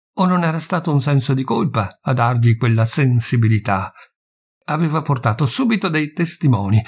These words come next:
aveva avuto il coraggio di definirli non subordinati. Era un imbroglio, solo un imbroglio.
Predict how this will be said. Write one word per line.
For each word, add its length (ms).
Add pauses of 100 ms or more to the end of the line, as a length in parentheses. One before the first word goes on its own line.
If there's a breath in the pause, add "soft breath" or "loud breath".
(140 loud breath)
aveva 300
avuto 260
il 120
coraggio 480
di 140
definirli 600 (200 loud breath)
non 280
subordinati. 1000 (680)
Era 200
un 120
imbroglio, 760
solo 380
un 100
imbroglio. 680